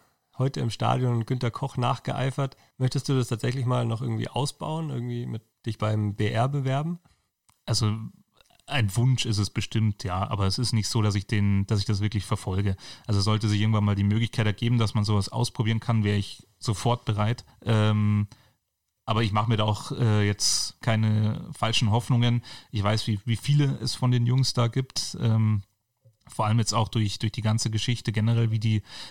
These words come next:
Speaker 2: Medienrechte jetzt ausgeschrieben werden oder wo die ganz, äh, ganzen Medienrechte hingehen, vor allem in Streaming, The Zone, Amazon und wie sie alle heißen.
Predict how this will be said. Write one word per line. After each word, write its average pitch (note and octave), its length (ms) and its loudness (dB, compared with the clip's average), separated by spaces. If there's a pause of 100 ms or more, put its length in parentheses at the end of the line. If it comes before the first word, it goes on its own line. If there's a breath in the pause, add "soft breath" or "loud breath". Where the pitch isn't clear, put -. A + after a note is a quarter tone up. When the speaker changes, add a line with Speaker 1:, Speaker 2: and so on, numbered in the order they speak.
Speaker 2:
Medienrechte A2+ 580 2
jetzt - 480 2
ausgeschrieben A#2 580 2
werden A#2+ 240 2
oder G#2+ 160 2
wo A#2 120 2
die A2+ 80 0
ganz, G#2+ 320 0
äh, B2 220 0
ganzen A2+ 280 2
Medienrechte A2 380 2
hingehen, A#2+ 400 6
vor - 140 0
allem A2+ 140 2
in G#2 100 4
Streaming, B2 600 2
The A2 60 4
Zone, A#2 400 2
Amazon A#2 400 2
und A2+ 80 2
wie A2+ 80 2
sie A2+ 100 0
alle A2 160 2
heißen. A2 320 2